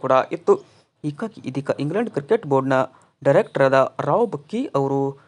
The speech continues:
ಇದೀಗ ಸ್ಟಾರ್ ಆಟಗಾರ, ಅಂದ್ರೆ ಈ ಒಂದು ಸ್ಟಾರ್ ಆಟಗಾರ ವಿದಾಯ ಹೇಳಿದ್ರು. But ಈ ಬಳಿಕ ಇವರನ್ನ ವಾಪಸ್ ಕರೆತರಲು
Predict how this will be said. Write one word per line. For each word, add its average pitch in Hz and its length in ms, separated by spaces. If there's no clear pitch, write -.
ಇದೀಗ 139 340
ಸ್ಟಾರ್ 170 300
ಆಟಗಾರ, 135 320
ಅಂದ್ರೆ 143 200
ಈ 135 120
ಒಂದು 135 200
ಸ್ಟಾರ್ 220 280
ಆಟಗಾರ 135 300
ವಿದಾಯ 170 220
ಹೇಳಿದ್ರು. 180 240
But 139 100
ಈ 135 120
ಬಳಿಕ 190 220
ಇವರನ್ನ 135 240
ವಾಪಸ್ 131 320
ಕರೆತರಲು 131 460